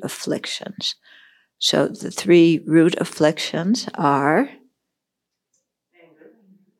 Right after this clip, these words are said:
okay, anger, attachment,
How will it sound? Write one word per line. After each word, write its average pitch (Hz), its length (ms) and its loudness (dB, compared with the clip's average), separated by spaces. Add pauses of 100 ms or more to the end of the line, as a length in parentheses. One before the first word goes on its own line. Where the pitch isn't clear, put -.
(380)
okay, - 380 -4 (800)
anger, 156 600 2 (260)
attachment, - 1080 0